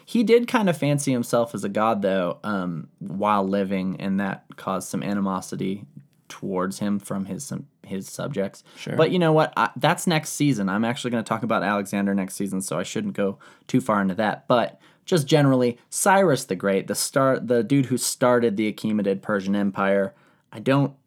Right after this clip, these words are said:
Speaker 1: I don't think he was known as Cyrus the Great while he was living. I wonder, I wonder how he got it, because, like, w-,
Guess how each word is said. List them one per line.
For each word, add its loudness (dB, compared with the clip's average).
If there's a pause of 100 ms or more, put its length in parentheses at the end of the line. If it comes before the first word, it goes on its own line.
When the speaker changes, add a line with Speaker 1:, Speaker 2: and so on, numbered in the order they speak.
(100)
Speaker 1:
I -10
don't 2
think 0
he 0
was 0
known -2
as -6
Cyrus -2
the -8
Great -4
while -2
he -4
was -8
living. -4
I 0
wonder, 2 (1080)
I -14
wonder 2
how 2
he 2
got 2
it, -8
because, 0
like, 0 (280)
w-, -8